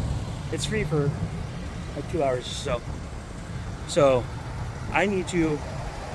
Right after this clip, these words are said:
jump across the street, so come with me. All right, now that we're across the street,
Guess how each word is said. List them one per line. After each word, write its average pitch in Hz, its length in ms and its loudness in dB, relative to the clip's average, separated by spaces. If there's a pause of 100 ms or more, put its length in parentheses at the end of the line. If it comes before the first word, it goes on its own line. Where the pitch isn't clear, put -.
(460)
jump 254 320 8
across 131 320 4
the - 60 0
street, - 280 4 (200)
so 160 140 4
come 202 160 8
with 220 160 8
me. 139 100 8 (3000)
All 175 120 12
right, 135 160 12
now 170 120 12
that 185 80 12
we're 151 120 12
across 160 280 12
the - 80 10
street, 214 340 12